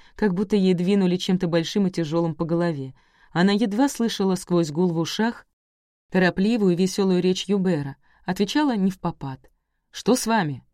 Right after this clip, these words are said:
наконец спросил тот, уместив поднос среди бумаг. «Вы как-то нехорошо побледнели. Ели сегодня?» «Да, да», — мотнула головой Вера. «Этот изверг Эмиль — совершенно бесчувственное чудовище».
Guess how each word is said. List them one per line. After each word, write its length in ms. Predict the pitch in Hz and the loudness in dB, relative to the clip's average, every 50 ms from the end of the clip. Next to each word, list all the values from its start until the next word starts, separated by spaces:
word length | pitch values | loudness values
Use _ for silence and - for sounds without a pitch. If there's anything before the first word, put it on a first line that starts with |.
| _ - | _ -8
наконец 380 | 165 160 - 170 175 180 175 - | -6 -4 -2 0 0 0 -2 -2
спросил 500 | - 170 170 165 - - 165 156 151 - _ _ _ _ _ | -4 -4 -4 -4 -2 -4 -4 -4 -4 -8 _ _ _ _ _
тот, 280 | - 185 226 254 - - _ _ _ _ _ _ - | -2 -2 -2 -2 -4 -8 _ _ _ _ _ _ -2
уместив 460 | - 170 180 175 - - - 180 - | 2 2 2 2 2 0 -4 -4 -4
поднос 360 | - 156 151 151 165 202 196 - | -2 -4 -2 0 0 -2 -2 -4
среди 260 | - 165 170 147 160 | -4 -4 -2 -2 -2
бумаг. 480 | 151 170 185 185 156 135 127 - - _ _ _ _ | -2 0 0 0 0 -2 -4 -10 -18 _ _ _ _
«Вы 200 | - 147 175 240 | 0 2 2 2
как-то 280 | - 285 277 277 - 285 | 4 4 2 2 4 4
нехорошо 480 | 277 277 - 262 247 247 - - 233 202 | 4 4 4 2 2 0 0 0 -2 -2
побледнели. 720 | - 220 196 226 254 185 175 170 180 190 196 175 123 - _ _ | -2 0 0 2 2 2 2 2 2 2 0 -2 -4 -8 _ _
Ели 260 | - 139 147 165 202 247 | -6 -2 0 0 0 0
сегодня?» 640 | - - 302 254 233 180 156 151 143 135 127 - - _ _ _ _ - | 2 0 2 2 2 0 0 -2 -6 -8 -8 -14 -20 _ _ _ _ -20
«Да, 680 | - - 190 190 - _ - 262 262 247 196 170 165 | -18 -16 -16 -16 -12 _ -2 0 0 0 0 -2 -2
да», — 380 | 170 180 294 339 233 160 135 - - - - - - | -2 0 2 4 4 2 0 -4 -12 -20 -16 -10 -6
мотнула 340 | 165 165 - 185 180 175 170 | -6 -4 -2 0 0 0 0
головой 400 | 156 170 170 180 170 170 175 170 | -2 -2 -2 -2 -2 -2 -2 -2
Вера. 360 | 160 185 175 160 143 143 143 _ _ _ _ _ _ _ - | 0 -2 -2 -2 -4 -8 -12 _ _ _ _ _ _ _ 2
«Этот 380 | 208 233 220 - 208 202 - | 4 4 4 4 4 4 6
изверг 440 | 214 208 180 170 165 180 175 - - | 4 4 4 4 0 0 0 0 -2
Эмиль — 460 | 175 170 175 220 277 285 226 - - _ - | 0 2 4 6 6 6 4 2 -2 _ -20
совершенно 800 | - - - 185 175 175 160 156 - - 254 269 277 269 262 233 | -10 -4 -2 -2 -2 -2 -4 -6 -4 0 2 4 4 4 4 4
бесчувственное 880 | 190 185 196 - - - - 214 208 - - 185 185 185 185 175 165 | 4 2 0 -2 -2 -4 -2 -2 -2 -2 -4 -2 0 0 0 -2 -2
чудовище». 720 | - - 170 156 151 151 143 143 135 - - - - - | -4 -4 -4 -2 -2 -2 -4 -4 -6 -10 -12 -14 -16 -16